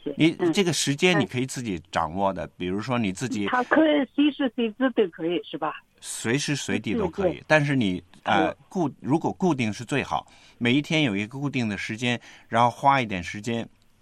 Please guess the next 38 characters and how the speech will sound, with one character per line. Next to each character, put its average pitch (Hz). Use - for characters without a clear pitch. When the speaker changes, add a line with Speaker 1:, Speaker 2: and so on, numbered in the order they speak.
Speaker 2:
跟 127
神 101
有 101
这 101
样 95
的 92
一 95
个 95
互 90
动。 82
Speaker 1:
嗯。 131
Speaker 2:
呃， -
因 175
为 175
如 170
果 180
你 139
白 95
天， 131
Speaker 1:
哦。 123
Speaker 2:
你， 104
你 95
白 107
天 139
反 90
正 104
都 120
在 92
家 104
里 98
没 90
有 104
事 117
情 87
做 101
的 85
时 87
候， 78